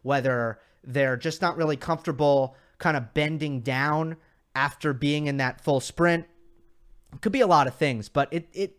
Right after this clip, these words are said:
it can be kind of hard. And I don't think, you know,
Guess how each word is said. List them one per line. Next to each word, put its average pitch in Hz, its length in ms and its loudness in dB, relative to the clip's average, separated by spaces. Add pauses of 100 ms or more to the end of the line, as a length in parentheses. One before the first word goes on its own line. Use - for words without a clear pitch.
it 202 160 -4
can 254 240 -2
be 233 140 -2
kind 202 240 2
of 165 80 -2
hard. 127 360 6 (440)
And 139 640 2 (2250)
I 165 100 4
don't 202 220 0
think, - 580 -2 (400)
you 160 80 2
know, 110 180 0